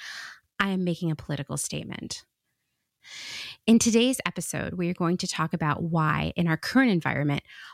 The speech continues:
products that are made ethically or sustainably are more expensive. And the reality is that not everyone can afford those things. Much like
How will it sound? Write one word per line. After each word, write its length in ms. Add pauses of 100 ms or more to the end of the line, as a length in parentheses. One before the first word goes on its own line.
(140)
products 400
that 120
are 60
made 240
ethically 460
or 200
sustainably 680
are 100
more 200
expensive. 720 (960)
And 100
the 60
reality 480
is 140
that 180
not 380
everyone 380
can 120
afford 320
those 200
things. 500 (600)
Much 300
like 160